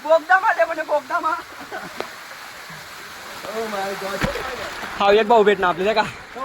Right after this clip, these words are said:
काय काय राम? पण या खातं तर काय असतं चला इथला वरती? Oh my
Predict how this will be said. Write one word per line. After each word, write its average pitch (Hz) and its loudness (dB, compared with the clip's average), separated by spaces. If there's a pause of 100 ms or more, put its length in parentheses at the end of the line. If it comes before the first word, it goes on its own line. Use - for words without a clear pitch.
(300)
काय 214 0
काय 247 2
राम? 196 0 (640)
पण 277 0
या 302 6
खातं 240 -2
तर 277 2
काय 320 0
असतं 320 -6
चला 262 2
इथला 220 2
वरती? 233 4 (1120)
Oh 214 -2
my 180 -6